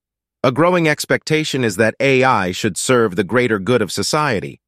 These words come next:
We see this principle in action as companies are harnessing A I to develop medicines and vaccines, and as they seek to align with the expectations of a burgeoning group of values-based customers and employees.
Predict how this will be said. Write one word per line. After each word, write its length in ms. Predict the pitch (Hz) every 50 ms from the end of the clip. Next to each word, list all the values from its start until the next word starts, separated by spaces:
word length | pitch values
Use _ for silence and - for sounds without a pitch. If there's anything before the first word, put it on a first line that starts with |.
| _ _ _ _ _ -
We 120 | 139 165
see 180 | - - 202 185
this 160 | 156 143 -
principle 460 | - - 165 143 - 135 113 131 123
in 80 | 117 127
action 340 | 139 147 147 - - 113 104
as 140 | 98 -
companies 440 | - - 143 - - 120 117 113 98
are 120 | 113 101 92
harnessing 540 | - 156 151 143 127 113 - - 107 110
A 200 | 98 113 113 110
I 220 | 110 110 107 107 107
to 140 | - 117 98
develop 420 | 104 110 101 127 123 123 107 -
medicines 500 | 107 123 135 131 117 - - 101 90 82
and 140 | 95 98 92
vaccines, 720 | 110 104 98 - - - 160 147 104 78 69 69 - - - - - - - -
and 140 | 107 117 120
as 160 | 117 107 92
they 140 | 120 113 113
seek 340 | - - - 170 151 -
to 160 | - 156 127 123
align 500 | 117 113 123 139 147 135 117 104 104 101
with 120 | 101 -
the 180 | - 113 - -
expectations 800 | 135 - - - 131 113 - - 156 151 139 - - 107 104 95
of 100 | - 180
a 80 | -
burgeoning 600 | 170 - - 147 156 139 113 120 117 107 107 104
group 260 | 95 131 135 117 -
of 140 | 98 98 90
values-based 960 | 82 76 120 123 127 127 120 113 110 104 87 80 113 110 104 95 - - -
customers 540 | - 147 131 - - 90 87 80 82 87 92
and 220 | 95 90 87 85
employees. 680 | 87 85 82 - 117 110 92 73 65 58 55 - - -